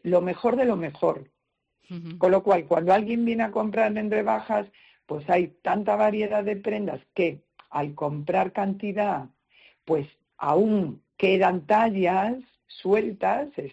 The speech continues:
Speaker 1: cierto, pero tienes la suerte de encontrar, pues, esa talla y, bueno, vas, digamos, al final seleccionas la prenda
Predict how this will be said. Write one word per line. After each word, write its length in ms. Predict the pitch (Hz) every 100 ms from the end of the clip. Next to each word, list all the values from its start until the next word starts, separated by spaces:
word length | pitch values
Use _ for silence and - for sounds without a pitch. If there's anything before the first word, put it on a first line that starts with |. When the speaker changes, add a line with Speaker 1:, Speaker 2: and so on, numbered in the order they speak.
| _
Speaker 1:
cierto, 420 | 208 208 214 220
pero 220 | 165 165
tienes 280 | 185 214 208
la 160 | 208 208
suerte 360 | - 220 190
de 60 | 151
encontrar, 540 | 147 143 143 190 185 - _ _ _ _
pues, 200 | 139 135
esa 340 | 180 185 196
talla 600 | 196 226 233 208 220 240 277 _ _ _ _ _ _ _ _
y, 180 | 165 156
bueno, 400 | 131 127 - -
vas, 380 | - 147 160 156 143 _ _
digamos, 760 | - 175 160 160 165 165 170 - _ _ _
al 180 | 175 156
final 560 | - 175 175 180 185 - _
seleccionas 600 | 185 170 160 196 190 180
la 240 | 185 185 180
prenda 480 | 196 202 202 208